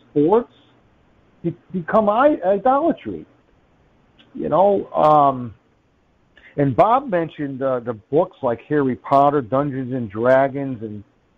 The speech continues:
um, Pokemon, believe it or not. Uh, Father Mitch Pacwa has a show on the New Age movement. Even Pokemon is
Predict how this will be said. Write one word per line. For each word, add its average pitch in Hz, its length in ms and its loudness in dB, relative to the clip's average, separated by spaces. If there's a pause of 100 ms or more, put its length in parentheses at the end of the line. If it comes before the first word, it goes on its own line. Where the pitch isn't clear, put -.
(220)
um, 101 520 -10 (240)
Pokemon, 175 640 2
believe 156 300 -4
it 156 60 -2
or 156 120 0
not. 165 340 -2
Uh, 131 120 -4 (320)
Father 156 260 2
Mitch 160 220 -2 (300)
Pacwa 127 580 2
has 131 260 0
a 123 160 0 (360)
show 170 180 4
on 156 120 2
the 139 60 -2
New 156 220 0
Age 196 200 2
movement. 147 420 -4
Even 170 280 -2
Pokemon 156 800 0
is 147 60 -6